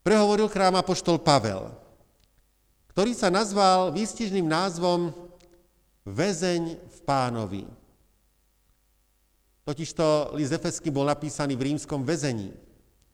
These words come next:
Už pred týždňom sme z neho čerpali slovo pre kázeň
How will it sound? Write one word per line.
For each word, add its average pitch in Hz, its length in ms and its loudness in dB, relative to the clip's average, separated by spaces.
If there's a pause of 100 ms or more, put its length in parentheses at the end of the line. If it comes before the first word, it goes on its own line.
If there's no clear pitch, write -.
(160)
Už - 160 -14
pred 165 160 0
týždňom 143 560 -2
sme 131 80 -2
z 131 160 -6
neho 120 80 -2
čerpali 143 640 -2 (560)
slovo 131 240 0
pre 127 320 -2
kázeň 135 720 0